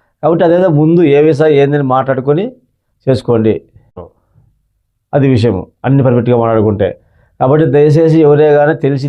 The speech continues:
తెలియకుండా మరి ఎవరితో అంటే వాళ్ళతో విషాలు తీర్చుకోవద్దు. ఈ విషాలు తీసేవాళ్ళు కూడా దయచేసి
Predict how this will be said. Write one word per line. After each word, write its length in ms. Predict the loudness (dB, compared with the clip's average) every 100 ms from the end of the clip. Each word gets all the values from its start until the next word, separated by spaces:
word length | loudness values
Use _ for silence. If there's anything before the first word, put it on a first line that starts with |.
| -2
తెలియకుండా 520 | 0 -2 -2 -2 0 0 -2 -6 _ _ _ _
మరి 180 | -2 0 2
ఎవరితో 320 | 2 0 0 -2
అంటే 120 | 2
వాళ్ళతో 220 | 0 0 -2 -2
విషాలు 260 | -2 -2 -2
తీర్చుకోవద్దు. 580 | -6 -4 -2 -2 0 -4 -4 _ _ _ _
ఈ 80 | 0 2
విషాలు 260 | 2 0 0
తీసేవాళ్ళు 460 | 0 0 0 0 0 0
కూడా 180 | 0 0 -2 _ _ _
దయచేసి 560 | -2 0 2 2 2